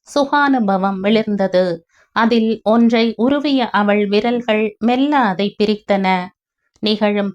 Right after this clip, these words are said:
பிங்கள ஆண்டு தை திங்கள் இருபத்தி ஆறாம் நாள் புனர்பூச நட்சத்திரம் கூடிய சுப தினத்தில் உதயாதி நாழிகை பனிரெண்டு ஐம்பத்தி ஐந்து பதினைந்துக்குள்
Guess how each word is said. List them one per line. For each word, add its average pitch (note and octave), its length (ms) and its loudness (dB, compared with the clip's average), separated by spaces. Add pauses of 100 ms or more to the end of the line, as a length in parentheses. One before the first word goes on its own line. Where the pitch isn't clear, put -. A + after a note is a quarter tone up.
பிங்கள A3+ 500 2
ஆண்டு G3 680 0
தை A#3+ 340 0
திங்கள் G3+ 520 -2
இருபத்தி B3 580 0
ஆறாம் G3+ 480 -2
நாள் F#3 420 -2 (380)
புனர்பூச C#4+ 640 2
நட்சத்திரம் G#3+ 680 -2
கூடிய A3 440 2
சுப A#3+ 340 0
தினத்தில் G3 720 -2 (320)
உதயாதி G#3 840 0
நாழிகை G#3+ 880 0 (240)
பனிரெண்டு C4 680 0
ஐம்பத்தி A3 580 -2
ஐந்து G3 600 -2
பதினைந்துக்குள் G#3 920 0